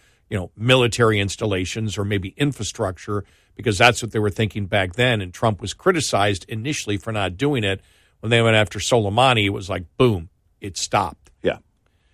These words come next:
Speaker 1: And, and so is this a test by Iran? Most likely, yes, to see how this administration will respond.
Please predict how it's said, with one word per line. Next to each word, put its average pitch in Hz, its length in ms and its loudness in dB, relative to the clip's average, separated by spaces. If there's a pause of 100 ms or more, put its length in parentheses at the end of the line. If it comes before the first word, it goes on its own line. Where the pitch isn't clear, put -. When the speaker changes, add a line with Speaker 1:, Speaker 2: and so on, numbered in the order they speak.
(180)
Speaker 1:
And, 104 440 2
and 113 200 2
so 104 280 0
is 92 100 -2
this 117 200 0
a 101 40 -8
test 127 420 0
by 113 200 4
Iran? 117 540 0 (440)
Most 117 320 4
likely, 107 500 0
yes, - 440 0
to 110 120 -10
see 110 200 -4
how 101 100 -2
this 101 200 -6
administration 101 600 -10
will 98 140 -12
respond. 95 480 -16